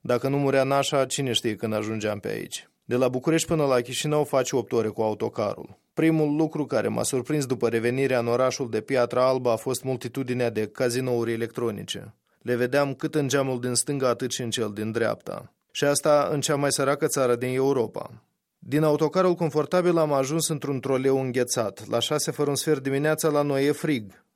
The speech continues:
Nu înțeleg și nici nu vreau să înțeleg de ce nu se încălzește transportul public. Taxatorul îmi vinde un bilet rupt cu acuratețe mai cât de la jumătate, pentru că cealaltă jumătate să-i o vândă altui pasager. Nu s-a schimbat nimic în doi ani și jumătate.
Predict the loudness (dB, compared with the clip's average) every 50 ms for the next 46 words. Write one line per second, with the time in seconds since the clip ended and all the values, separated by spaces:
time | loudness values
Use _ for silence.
0 | _ _ -10 -6 -4 -4 -2 0 -2 2 2 2 2 2 0 -2 -2 -2 0 -2
1 | -2 -2 -2 -2 0 2 2 2 2 0 -2 -4 -4 -4 -4 -2 -2 -4 -6 -4
2 | -6 -4 -2 -2 -2 -2 -2 -4 -4 -4 -2 -2 -2 -2 -2 -2 -2 -2 -4 -2
3 | 0 -2 -2 -2 -2 -4 -6 -6 -6 -10 -10 -8 -10 -12 -10 -10 -12 -14 -16 _
4 | _ _ _ _ _ _ _ -4 -2 0 2 0 0 2 2 4 4 4 2 2
5 | -2 -2 -2 0 0 -2 0 0 0 2 2 2 2 2 2 0 0 0 0 2
6 | 4 2 2 2 -2 -2 -2 -2 -2 -4 -2 0 0 0 2 0 0 2 2 2
7 | 2 0 -2 -2 0 0 0 0 2 2 2 0 0 -2 -6 -6 -2 0 0 2
8 | 2 2 2 0 -2 0 0 0 0 0 0 -2 -2 -2 -4 -4 -4 -4 -4 -4
9 | -2 0 0 2 2 2 2 0 0 -2 -6 -6 -4 -2 -4 -4 -2 -2 -2 0
10 | 0 -2 -2 0 0 -2 -2 -2 -2 -4 -2 0 0 0 0 0 -4 -4 -4 -4
11 | -6 -4 -4 -4 -4 -2 -4 -6 -6 -8 -14 _ _ _ -10 -6 -2 -2 0 0
12 | 0 -2 -2 0 0 0 0 -2 -4 -4 -4 -4 -4 -4 -4 -2 -2 -2 -2 -2
13 | -2 -4 -4 -4 -4 -6 -6 -6 -6 -6 -8 -8 -8 -10 -20 -20